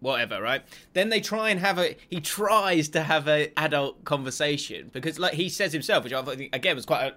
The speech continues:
a, a, a line that crept up at me. It was not crept up at me, it jumped up at me. Was he goes, "Well, look, I'm an adult. I'm gonna say what I think." So he tries to have this kind of reasoned conversation.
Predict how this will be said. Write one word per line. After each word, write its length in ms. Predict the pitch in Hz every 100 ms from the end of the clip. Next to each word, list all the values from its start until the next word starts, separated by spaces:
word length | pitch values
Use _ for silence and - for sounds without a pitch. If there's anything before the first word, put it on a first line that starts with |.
| -
a, 160 | -
a, 240 | 139 143 143
a 20 |
line 240 | 139 143
that 140 | 131 -
crept 220 | 143 -
up 80 | 143
at 80 | 101
me. 140 | 101
It 40 | 90
was 120 | 107 _
not 180 | 131 120
crept 180 | 113 95
up 60 |
at 40 | 90
me, 40 | 98
it 100 | 117
jumped 240 | 139 127
up 140 | 127
at 80 | 113
me. 180 | 80 80 - - - -
Was 80 | 139
he 80 |
goes, 180 | 147 127
"Well, 100 | -
look, 160 | 160 151
I'm 100 | 127
an 80 | 143
adult. 420 | 151 127 101 82
I'm 60 |
gonna 120 | 123 120
say 220 | 139 120
what 140 | 110
I 20 |
think." 480 | 101 156 120 - - - - -
So 140 | -
he 60 | 160
tries 240 | - 185
to 60 | 214
have 100 | 202
this 160 | 180 -
kind 180 | 165
of 100 | 143 - - -
reasoned 460 | 143 165 139 139
conversation. 840 | 135 147 131 170 170 156 - 101